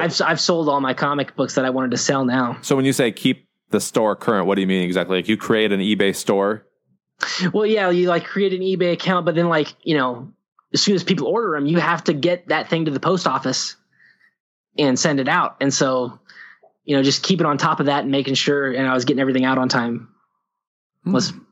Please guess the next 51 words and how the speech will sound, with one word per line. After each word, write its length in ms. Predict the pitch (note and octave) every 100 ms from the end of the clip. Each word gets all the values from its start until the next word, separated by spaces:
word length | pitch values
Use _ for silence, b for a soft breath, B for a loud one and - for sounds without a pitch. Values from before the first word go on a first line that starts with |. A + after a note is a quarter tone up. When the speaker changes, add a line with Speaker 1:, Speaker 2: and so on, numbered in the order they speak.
| _ -
Speaker 2:
tougher. 360 | C#3+ A#2+ A#2+ - _ _
Speaker 1:
Man, 200 | - C3 - -
I 40 | A#2
mean, 160 | A#2
you 80 | B2
don't 100 | C#3
have 60 | A2+
to 20 |
tell 100 | B2
me 80 | A2
the 100 | F#2
number, 240 | A2 C3+
but 120 | F#2 F2+
did 160 | F#2
you 60 | F#2+
make 160 | G2
a 60 | A2+
pretty 180 | - G#2
good 100 | G2
amount 220 | F2 A2
from 120 | A#2
that 140 | A#2+ C3
then? 220 | C#3+ D#3+ _ _ _ - B B B B B
Speaker 2:
Uh, 440 | - A#3 B3+ C4 C4
not 320 | C#4+ E4+ F#3
really. 420 | D#3+ F#3+ F#3+ D3+
I 100 | D#3
think 240 | G#3 C4 A3+
I 120 | F3+
made 420 | F3 E3 D#3+ D3+
maybe, 640 | D#3 D3+ D#3+ E3+ D#3+ D#3 -
like, 180 | D3+
from 140 | - F3+
the 60 |
whole 180 | D3 A#3+
collection, 460 | - D#3 D#3 - C3+
maybe 200 | C#3 C3+
a 60 |
couple 240 | B2 - B2+
hundred 260 | C3+ B2
dollars. 720 | B2 B2 B2 A#2+ A#2+ A2 - - B B
Speaker 1:
Okay. 220 | F2 A#2 -
Speaker 2:
Um, 540 | C#3 C3 A#2+ A2+ B2+ - _ -
and 260 | C#3 C#3
th-, 120 | C#3+
I 80 | A#2+
used 380 | C#3 C#3 C3+ C3+
it 60 | B2
all 180 | A#2+ B2
to 220 | C3+ A#2+
buy 640 | B2 B2 B2+ A#2+ B2+ A#2+